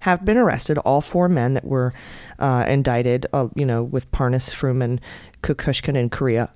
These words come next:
all of them have, have been arrested now. I think, I do not know, it's rumored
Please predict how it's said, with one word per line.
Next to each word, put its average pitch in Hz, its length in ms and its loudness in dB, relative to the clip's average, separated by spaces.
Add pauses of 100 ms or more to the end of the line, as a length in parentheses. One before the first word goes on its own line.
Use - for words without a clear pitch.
(140)
all 147 220 4
of 170 80 2
them 170 240 2
have, 160 260 -2
have 151 160 0
been 160 140 2
arrested 131 420 0
now. 113 240 -2 (400)
I 143 140 2
think, - 720 0 (320)
I 165 100 2
do 180 160 2
not 185 240 4
know, 175 480 4 (360)
it's - 200 -4
rumored 208 560 4